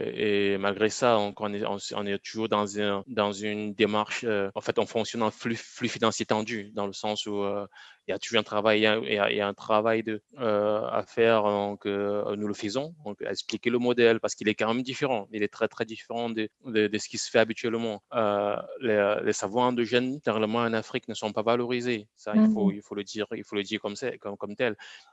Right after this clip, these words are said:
Speaker 1: Euh, nous, par exemple, la problématique de la langue. Nous, on encourage les apprenants à parler la langue, euh, on va dire, locale. Si on veut valoriser le savoir endogène, il faut valoriser les langues qui véhiculent ce savoir endogène.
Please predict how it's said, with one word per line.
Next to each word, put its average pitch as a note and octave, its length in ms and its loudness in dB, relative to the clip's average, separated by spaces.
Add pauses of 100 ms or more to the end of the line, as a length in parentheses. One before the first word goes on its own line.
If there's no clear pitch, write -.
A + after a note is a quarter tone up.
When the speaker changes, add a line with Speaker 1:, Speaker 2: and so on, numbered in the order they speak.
Speaker 1:
Euh, A2+ 100 0
nous, G#2 160 -2
par G#2+ 140 4
exemple, G#2 320 -2 (160)
la A#2+ 80 2
problématique G#2+ 460 2
de G#2+ 80 4
la G#2+ 80 10
langue. G2 260 2 (320)
Nous, G#2+ 80 -6
on G2+ 120 -2
encourage A#2 580 4
les A2 120 2
apprenants B2+ 400 2 (440)
à A2+ 60 4
parler C3 680 2
la A2 140 2
langue, A2 320 0
euh, G#2 420 2
on G2 280 -2
va G2 120 0
dire, G#2 140 -4
locale. G#2 420 0 (160)
Si - 160 -8
on G2+ 60 -2
veut G#2+ 120 2
valoriser A2+ 500 2
le A#2+ 80 0
savoir A2+ 280 0
endogène, A#2+ 360 -2
il - 20 -16
faut A2 120 -10
valoriser G#2+ 440 2
les A2 140 6
langues B2 340 4
qui A2+ 140 -4
véhiculent A#2+ 480 0
ce A#2+ 100 -2
savoir G2 380 0
endogène. G2 420 -4